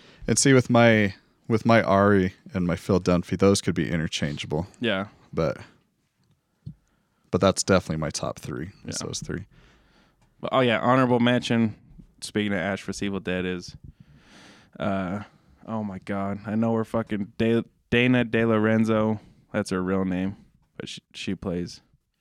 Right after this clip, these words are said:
Speaker 2: can't remember her fucking name, the female character on that show.
Speaker 1: On which one?
Speaker 2: Ash versus Evil Dead.
Speaker 1: Oh,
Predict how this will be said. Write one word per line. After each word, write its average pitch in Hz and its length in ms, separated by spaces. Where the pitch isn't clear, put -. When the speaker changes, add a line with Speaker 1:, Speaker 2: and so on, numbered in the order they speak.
Speaker 2:
can't 135 160
remember 131 240
her - 20
fucking 123 380
name, 113 240
the 101 100
female 107 360
character 95 420
on - 100
that 87 140
show. 101 280
Speaker 1:
On 87 200
which 92 200
one? 131 200
Speaker 2:
Ash 110 240
versus - 180
Evil 92 220
Dead. 78 160
Speaker 1:
Oh, 87 240